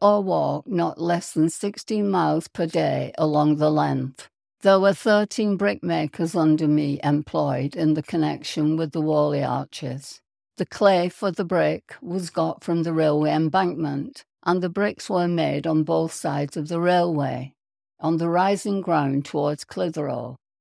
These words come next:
and near the present brickworks. The bricks were taken down in wagons by the side of the line, and drawn up in wheelbarrows by horses with a pulley.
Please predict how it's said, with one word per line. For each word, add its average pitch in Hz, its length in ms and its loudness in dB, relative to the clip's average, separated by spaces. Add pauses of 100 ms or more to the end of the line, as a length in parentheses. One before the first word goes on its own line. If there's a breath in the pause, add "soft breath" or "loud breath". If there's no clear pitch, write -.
and 165 240 2
near 185 200 0
the 143 140 -4
present 156 480 -4
brickworks. 151 840 -6 (540)
The 185 80 0
bricks 220 400 0
were 190 160 2
taken 185 500 0
down 151 380 2
in 160 180 0
wagons 156 580 0
by 143 220 -2
the 156 140 -4
side 151 400 0
of 139 140 -4
the 151 120 0
line, 147 520 -2 (680)
and 165 180 2
drawn 190 380 2
up 147 240 -2
in 160 140 2
wheelbarrows 156 800 -2
by 151 240 -2
horses 156 680 -2
with 139 200 -4
a 147 60 -4
pulley. 147 540 -6